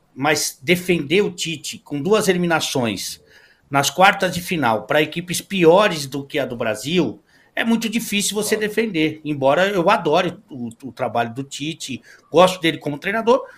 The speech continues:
mas fica indefensável. O, o sem boca, que o, não sei se vocês já repararam, o Deschamps não tem beiço, né? Ele não tem boca.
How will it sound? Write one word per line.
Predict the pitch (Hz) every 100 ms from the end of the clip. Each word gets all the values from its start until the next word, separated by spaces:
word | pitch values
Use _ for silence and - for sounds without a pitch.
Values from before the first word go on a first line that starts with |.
| _
mas | - - 208
fica | - 220 233 240
indefensável. | 226 226 226 240 - 170 123 107 - - _
O, | 269 285 214 170 175 190
o | 185
sem | 180 175 139
boca, | 190 170 -
que | - 147
o, | 139 123 120
não | 123
sei | 220
se | 220
vocês | 170
já | 156
repararam, | 156 120 151 151 104 - _ - _ -
o | -
Deschamps | 170 156 - 160 175
não | 175 185
tem | 202
beiço, | 196 165 190 175 -
né? | 139 151
Ele | 143
não | 139
tem | 139 202
boca. | 139 147 - -